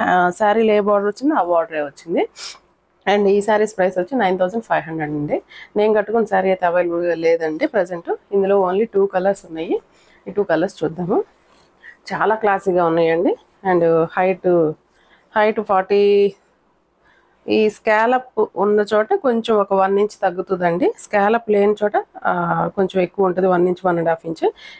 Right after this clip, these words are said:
ఆ, మనకి scallop ఉన్నది ఎక్కడి నుంచి అంటే మనకి frills తర్వాత నుంచే వస్తది. So, ఫ్ర-, మనకి height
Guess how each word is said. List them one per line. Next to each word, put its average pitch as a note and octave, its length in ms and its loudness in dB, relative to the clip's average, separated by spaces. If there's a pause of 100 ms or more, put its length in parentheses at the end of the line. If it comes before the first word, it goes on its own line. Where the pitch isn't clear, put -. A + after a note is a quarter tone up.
(160)
ఆ, F3+ 340 2
మనకి G#3 480 2
scallop A3+ 480 0
ఉన్నది A#3+ 320 2
ఎక్కడి A3 360 0
నుంచి A3 200 0
అంటే A3+ 180 0
మనకి A3+ 460 2
frills A3+ 400 -2
తర్వాత G#3 380 2
నుంచే G#3 280 0
వస్తది. F3+ 520 -2 (320)
So, A#3 220 0
ఫ్ర-, G3+ 440 2
మనకి G3+ 360 0
height G#3 320 0